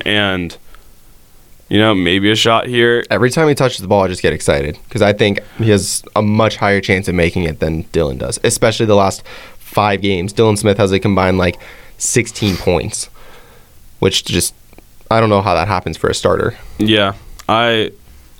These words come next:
Speaker 1: I would like to see, do you think there should be a lineup change, or you?
Speaker 2: See, this is something I went back and forth on. I would like to see a lineup change if, uh, Devonair Dutrieve was still here. <laughs> Um, but I don't think anyone else should start. I like Jamal Baker coming off the bench. I like Ira Lee coming off the bench.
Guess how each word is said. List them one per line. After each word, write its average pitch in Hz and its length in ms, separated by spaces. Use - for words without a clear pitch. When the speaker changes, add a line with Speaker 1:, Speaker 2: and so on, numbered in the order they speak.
Speaker 1:
I 110 80
would 123 100
like 120 180
to - 60
see, 123 220
do 107 200
you 110 60
think 113 240
there 120 120
should 123 100
be 123 80
a 117 40
lineup 117 240
change, 120 280
or 113 60
you? 101 440
Speaker 2:
See, 160 220
this 165 100
is - 60
something 175 200
I 156 40
went 135 180
back 120 180
and 92 120
forth 110 300
on. 90 220
I 131 200
would 156 100
like 147 140
to - 40
see 123 160
a 113 60
lineup 107 300
change 104 360
if, 95 300
uh, 90 200
Devonair 135 380
Dutrieve 135 380
was 90 140
still - 180
here. 107 360
<laughs> - 40
Um, 104 460
but 117 200
I 117 140
don't 139 220
think 127 340
anyone 107 360
else 98 560
should 104 280
start. 117 320
I 90 100
like 104 200
Jamal 104 320
Baker 101 480
coming 95 280
off 95 120
the 95 80
bench. 92 240
I - 40
like 95 180
Ira 95 200
Lee 92 140
coming 92 280
off 87 160
the - 60
bench. 90 540